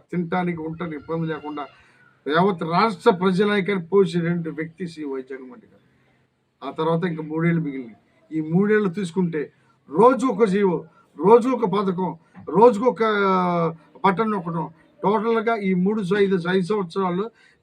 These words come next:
మాట ఇచ్చిన విధంగా నూట తొంభై ఒక్క సార్లు బటన్ నొక్కి, దరిదాపుగా రెండు లక్షల డెబ్బై రెండు, రెండు లక్షల డెబ్బై రెండు వేల కోట్ల రూపాయలు డైరెక్ట్గా ప్రజల అకౌంట్లోకి వేసేటువంటి చరిత్ర శ్రీ వై జగన్మోహన్ రెడ్డి గారు. దయచేసి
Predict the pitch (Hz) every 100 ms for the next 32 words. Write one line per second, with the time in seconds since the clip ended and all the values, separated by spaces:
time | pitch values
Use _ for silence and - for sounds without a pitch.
0 | 131 170 202 220 165 196 190 175 165 160
1 | - - _ 160 202 240 214 226 185 165
2 | 190 185 190 170 170 165 175 202 180 165
3 | 165 170 165 165 151 123 _ _ _ -
4 | 165 170 202 208 208 180 185 170 - _
5 | _ 156 196 226 220 208 - 208 196 180
6 | 180 170 185 180 180 175 170 160 - -
7 | 165 202 214 196 196 180 175 185 180 170
8 | 180 - - 220 233 196 185 190 175 160
9 | - - _ - 185 240 254 170 196 220
10 | 165 - - - 170 170 214 208 180 196
11 | 165 170 165 156 156 156 139 - 160 -
12 | 165 147 143 135 135 127 120 - - _
13 | _ _ _ _ 151 160